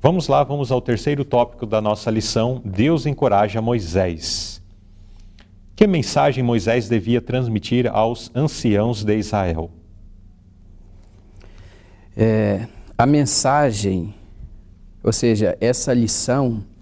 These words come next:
Speaker 1: Uhum.
Speaker 2: ela é muito importante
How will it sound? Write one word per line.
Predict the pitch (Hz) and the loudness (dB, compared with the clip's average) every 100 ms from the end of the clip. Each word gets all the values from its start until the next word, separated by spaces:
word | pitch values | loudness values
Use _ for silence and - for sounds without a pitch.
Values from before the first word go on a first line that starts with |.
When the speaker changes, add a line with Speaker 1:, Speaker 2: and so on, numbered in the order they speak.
| - | -12
Speaker 1:
Uhum. | 101 85 107 | -10 -8 -2
Speaker 2:
ela | 110 127 | 2 4
é | 143 | 4
muito | 131 131 147 196 - | 4 6 6 4 2
importante | 160 156 123 - - 110 120 - 127 123 | -2 0 -2 -2 -2 0 0 -2 -4 -4